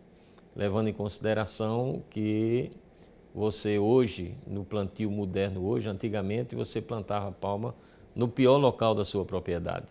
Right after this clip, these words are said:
e dava só um roço. Hoje a palma, você su-, faz a subsolagem, você faz a sucagem, risco com sucador,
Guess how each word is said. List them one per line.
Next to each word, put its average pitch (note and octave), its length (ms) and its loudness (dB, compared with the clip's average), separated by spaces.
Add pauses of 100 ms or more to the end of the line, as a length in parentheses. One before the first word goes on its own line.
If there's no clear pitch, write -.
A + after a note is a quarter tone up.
(100)
e G2 100 -6
dava G2+ 300 2
só G#2+ 200 -4
um A#2 60 -2
roço. G2 440 -4 (460)
Hoje A2+ 340 0
a A#2 80 2
palma, G2+ 520 0
você F#2+ 480 -2
su-, - 280 -10
faz G2 340 0
a F#2+ 60 -6
subsolagem, G2 920 -2 (540)
você F#2+ 300 -2
faz G2 380 -4
a G2 60 -4
sucagem, F#2+ 880 -4
risco G2 420 -6
com F#2 140 -12
sucador, F#2+ 640 -6